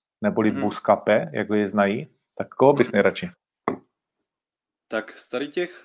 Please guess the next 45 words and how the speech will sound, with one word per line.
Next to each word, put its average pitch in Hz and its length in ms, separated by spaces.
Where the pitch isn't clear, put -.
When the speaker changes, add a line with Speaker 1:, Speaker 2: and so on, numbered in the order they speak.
Speaker 2:
tří, 123 280
tak 120 280
Rado 131 360
Uškrt 165 340
teď 160 100
dlouho 160 200
nezápasil, 123 800
Speaker 1:
Mhm. 110 240
Speaker 2:
takže 127 440
nevím, 123 420
jak 131 200
je 135 100
na 127 120
tom 131 160
a 127 40
myslím, 127 280
v 123 60
tom 135 160
žebříčku 127 400
je 135 80
pode 127 260
mnou, 127 260
takže 113 320
člověk 123 300
Speaker 1:
Je? 117 60
Speaker 2:
se 165 40
snaží 127 180
dívat 127 160
furt - 120
do-, - 480
furt 139 340
dívat 127 320
dopředu, 127 520
i 120 60
když 113 180
tím 123 140
neříkám, 120 360
že 120 80
je 123 40
horší 120 240
zápasník 120 580
a 120 60
tak 120 180
dále, 117 340
ale 117 420